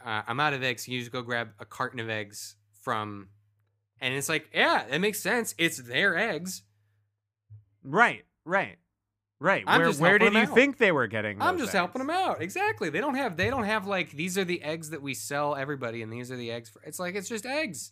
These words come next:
Speaker 2: And you know why you're helping him out?
Speaker 1: You didn't have to get up from behind the counter and go get it?
Speaker 2: Well, 'cause you're the boss.
Speaker 1: I'm the boss. I'm a
Speaker 2: And so is
Speaker 1: generous
Speaker 2: he.
Speaker 1: boss.
Speaker 2: <laughs> You're his boss.
Speaker 1: <laughs> I, I, I helped, I, I, I helped out 'cause I'm a boss, but also the boss told me to do it, so of course I'm going to.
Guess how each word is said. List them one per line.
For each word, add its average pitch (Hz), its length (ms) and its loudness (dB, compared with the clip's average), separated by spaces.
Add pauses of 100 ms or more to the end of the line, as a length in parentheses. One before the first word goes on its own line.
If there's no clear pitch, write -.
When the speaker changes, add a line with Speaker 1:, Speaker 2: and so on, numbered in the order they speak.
(120)
Speaker 2:
And 180 140 -2
you 208 80 0
know 214 140 4
why 233 140 6
you're 220 180 6
helping 196 380 0
him 196 120 0
out? 214 300 0 (1040)
Speaker 1:
You 120 80 -6
didn't 147 140 0
have 160 140 4
to 147 140 -4 (220)
get 151 140 0
up 160 180 0
from 156 160 -4
behind 160 220 0
the 156 40 -6
counter 180 300 -2
and 170 160 -2
go 170 100 -2
get 156 180 0
it? 359 140 -2 (240)
Speaker 2:
Well, 190 240 -6 (120)
'cause 160 180 -4
you're 180 100 0
the 165 80 -2
boss. - 600 -4 (140)
Speaker 1:
I'm 143 160 0
the 254 60 -2
boss. 440 580 -4 (120)
I'm 180 120 -4
a - 20 0
Speaker 2:
And 143 80 0
so 180 140 2
is - 40 8
Speaker 1:
generous 277 180 6
Speaker 2:
he. 208 100 2
Speaker 1:
boss. 285 560 2
Speaker 2:
<laughs> - 440 -20
You're 190 180 -2
his 220 180 -4
boss. 185 500 2 (180)
Speaker 1:
<laughs> - 100 -18
I, 175 260 6
I, 180 240 6
I 165 180 4
helped, 208 300 0
I, 180 160 6
I, 165 380 4
I - 20 2
helped 180 260 0
out 202 140 2
'cause 185 80 -4
I'm 185 100 0
a 165 40 -6
boss, 170 180 2
but 175 100 0
also 226 240 2
the 143 100 -4
boss 180 280 2
told 190 200 -2
me 180 100 0
to 151 80 -4
do 185 180 0
it, 127 120 -2
so 143 100 -4
of 120 100 -10
course 202 240 -2
I'm 131 100 -4
going 143 260 -2
to. 107 260 -14